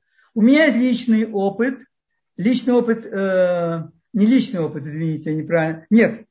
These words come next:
личный это потом, а в начале, в пятидесятые годы в Академии, в Институте патофизиологии, э, Белоруссии, в Минске, были проведены интереснейшие опыты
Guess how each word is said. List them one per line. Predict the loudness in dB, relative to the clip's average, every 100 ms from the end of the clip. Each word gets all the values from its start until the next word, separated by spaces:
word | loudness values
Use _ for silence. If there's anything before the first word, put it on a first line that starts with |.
| -6
личный | -2 0 0
это | 0
потом, | 2 0 2 0 0 -4 _ -6
а | -2
в |
начале, | -2 0 0 2 2 -2 -8 _ _
в | _ -4
пятидесятые | -2 -2 0 0 2 2 0
годы | 2 0 0 -2 -8 -14 _ _
в | -4 -2
Академии, | 2 2 4 4 4 2 0 -2 -6 -4
в |
Институте | -2 -2 -2 -2 -4 0
патофизиологии, | 2 2 -4 -6 0 2 4 2 0 -2 -4 -6 -14 _ _ _ _ _ _ -2
э, | 2 2 2
Белоруссии, | 4 6 4 0 -6 -8 -8 -6
в |
Минске, | -2 -2 -2 -4 -2 0 -2 -6 _ -4
были | 0 2
проведены | 4 4 4 2 2 2 0
интереснейшие | -4 -2 -2 -2 -2 -4 -2 0
опыты | 2 0 -4 -4 -6 -6